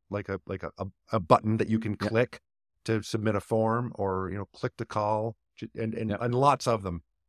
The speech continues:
Speaker 1: So wherever they are on your website, they should only just be one click away from making contact
Speaker 2: Right.
Speaker 1: once they've decided that, yes,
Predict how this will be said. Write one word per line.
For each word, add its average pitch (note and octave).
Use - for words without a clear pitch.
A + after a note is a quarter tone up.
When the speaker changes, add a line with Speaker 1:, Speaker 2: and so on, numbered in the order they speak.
Speaker 1:
So A#2+
wherever C3
they A#2+
are G#2+
on A2
your G#2
website, G#2
they G#2+
should G2+
only G#2
just F#2
be -
one G#2+
click -
away F#2+
from F#2+
making F#2+
contact F#2+
Speaker 2:
Right. -
Speaker 1:
once B2
they've A2
decided G#2
that, F2+
yes, F2